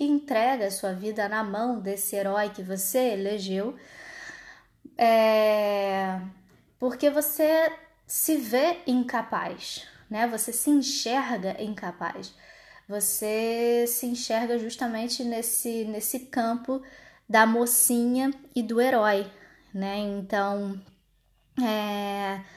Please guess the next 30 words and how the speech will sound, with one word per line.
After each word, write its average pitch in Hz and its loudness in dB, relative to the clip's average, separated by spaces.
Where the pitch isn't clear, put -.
o 214 0
herói, 214 4
ele, 233 -4
ele 220 -2
vai 196 -4
te 190 -12
salvar, 311 2
ele 190 -2
tem 214 -4
esse 220 -6
papel, 185 -4
né, 175 -6
do 175 -10
salvador. 185 -4
E 196 -4
você 208 0
precisa 208 -8
ser 254 0
salva, 175 -4
né? 196 -4
Você 196 -2
tem 220 -4
essa 202 -4
sensação 190 -6
de 190 -10
que - -14
você 214 -6
precisa 196 -6
ser 220 -8
salva. 180 -4